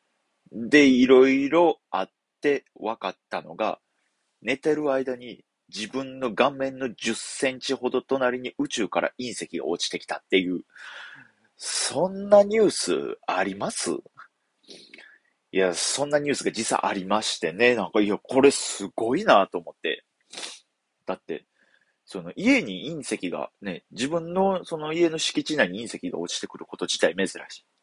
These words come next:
のに。まあ、なんかもうあと三センチずれてたら、もうその女の人の頭部に、まあ、がっつり直撃して、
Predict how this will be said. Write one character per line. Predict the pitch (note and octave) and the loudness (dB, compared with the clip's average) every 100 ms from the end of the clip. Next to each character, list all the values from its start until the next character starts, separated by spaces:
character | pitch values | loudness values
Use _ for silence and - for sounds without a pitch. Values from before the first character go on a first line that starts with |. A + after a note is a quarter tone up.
| _ _ | _ _
の | - | -14
に。 | - - - _ _ - - - | -14 -16 -20 _ _ -20 -20 -6
ま | G2+ | 0
あ、 | |
な | G2+ | 2
ん | A2+ | 2
か | |
も | G2 | 2
う | - | 4
あ | C3 | 4
と | G#3 | 4
三 | - C#3+ E3+ E3 | 2 0 -2 0
セ | - | 0
ン | G3 | 0
チ | - F2 | -2 -2
ず | G2 | 0
れ | G2 | 2
て | - F2+ | 2 2
た | F2+ | 4
ら、 | A2+ A2 | 6 6
も | F#2 G#2 G#2+ | 4 0 0
う | G2+ | -2
そ | A2+ | -4
の | G#2+ | -4
女 | B2 A#2 | -4 -4
の | A#2 | -4
人 | A2+ | -4
の | F#2 F2 | -6 -2
頭 | B2 G2 | 4 4
部 | D#2+ | 2
に、 | D2+ | -6
ま | D#2+ | -10
あ、 | - _ _ _ _ _ _ | -12 _ _ _ _ _ _
が | A#2 | -2
っ | - | -2
つ | G#2 | -4
り | E2+ - | -6 -6
直 | A2+ | -2
撃 | G#2+ F#2 G2 | 0 0 -6
し | - | -2
て、 | D3+ F#2+ | 0 0